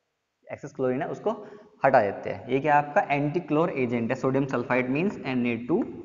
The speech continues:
एस ओ थ्री, एंटी क्लोर, अ, एजेंट है, ठीक है। एक तो ये हो गया। दूसरा ध्यान दीजिए, ये तो हो गया, अ, method के हम fabric को या wool को कैसे ब्लीच करते हैं। अब ध्यान दीजिए, जो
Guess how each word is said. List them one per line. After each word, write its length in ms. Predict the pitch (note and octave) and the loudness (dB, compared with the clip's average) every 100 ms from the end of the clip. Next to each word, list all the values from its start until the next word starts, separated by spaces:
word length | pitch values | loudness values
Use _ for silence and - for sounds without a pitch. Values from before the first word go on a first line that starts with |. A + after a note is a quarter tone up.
| - _ - _ - | -16 _ -20 _ -10
एस 260 | A2+ - | -10 -6
ओ 120 | E3 A#3+ - - - - _ _ - _ _ | -4 -4 -6 -16 -18 -20 _ _ -20 _ _
थ्री, 120 | - G#2 - - - _ _ | -8 -8 -8 -20 -20 _ _
एंटी 320 | - A2 G#2+ | -16 -14 -10
क्लोर, 340 | C3+ C3+ C3 C#3+ | -4 2 4 2
अ, 280 | C3+ B2+ B2+ | 0 -2 0
एजेंट 320 | B2 B2+ B2+ | 0 0 -2
है, 100 | D3 - - - - _ - | -4 -8 -16 -20 -20 _ -14
ठीक 120 | D3+ | -12
है। 60 | G3 - - - _ _ | -12 -14 -20 -20 _ _
एक 160 | A#2+ - | -10 -4
तो 60 | C#3 | -2
ये 100 | D#3+ | -2
हो 140 | D#3 | -2
गया। 180 | D3 D3 - - - - | -4 -6 -10 -18 -20 -8
दूसरा 320 | B2+ C3+ - | 0 2 0
ध्यान 760 | - - - - _ _ A#2+ A#2 | -12 -12 -20 -20 _ _ -10 -8
दीजिए, 280 | G2+ F#2+ F#2+ - - _ _ _ | -8 -12 -16 -18 -20 _ _ _
ये 80 | A#2+ | -10
तो 120 | A#2 | 0
हो 80 | B2 | 0
गया, 420 | A#2+ B2+ B2 A#2+ | 4 4 4 0
अ, 20 | A2 | -4
method 460 | A2+ A2+ A2+ B2 A#2+ | -4 -4 0 -2 0
के 100 | B2 | 0
हम 180 | B2 B2+ B2 - | 0 -4 -8 -4
fabric 340 | B2+ A2 A#2 A#2 | 2 2 2 2
को 60 | |
या 60 | B2+ | 2
wool 240 | A#2 A#2+ | 4 2
को 160 | A2+ F#3+ F#3+ | 2 -2 0
कैसे 280 | A2+ C#3+ B3 - - - _ A#2+ | -2 0 -4 -6 -16 -20 _ -4
ब्लीच 220 | A#2+ A#2+ | -4 -4
करते 240 | A#2+ G2 G2+ | -10 -10 -10
हैं। 200 | F#2+ - _ _ _ | -12 -16 _ _ _
अब 120 | B2 A#2+ | -10 -2
ध्यान 200 | C3+ C3 | 0 0
दीजिए, 360 | G#2+ G2+ F2+ - - - _ _ _ _ _ _ - | -2 -4 -8 -10 -20 -20 _ _ _ _ _ _ -8
जो 240 | C3 F3 | 2 2